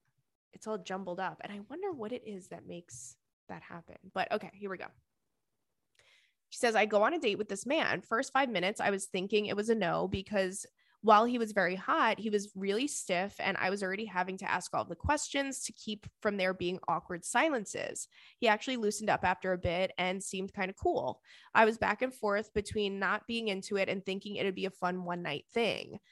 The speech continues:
a conversation topic that will come up later in the story. I knew very little about him beforehand, and he told me, like, thirty minutes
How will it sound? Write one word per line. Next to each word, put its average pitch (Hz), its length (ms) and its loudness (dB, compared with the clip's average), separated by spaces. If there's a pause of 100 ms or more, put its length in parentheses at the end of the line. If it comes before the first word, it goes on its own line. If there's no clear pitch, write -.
(220)
a 220 60 -8
conversation 233 840 -2 (240)
topic 214 500 2
that 202 140 4
will 190 120 0
come 202 260 -2
up 202 180 0
later 185 240 -2
in 175 120 -4
the 170 60 -6
story. 117 640 0 (400)
I 208 460 2 (260)
knew 247 300 0
very 262 260 2
little 208 240 2
about 190 240 2
him 202 160 -6
beforehand, 190 840 -4
and 208 140 0
he 208 100 -6
told 214 200 -6
me, 247 80 -4
like, 233 260 -6 (1120)
thirty 226 300 4
minutes 196 680 -4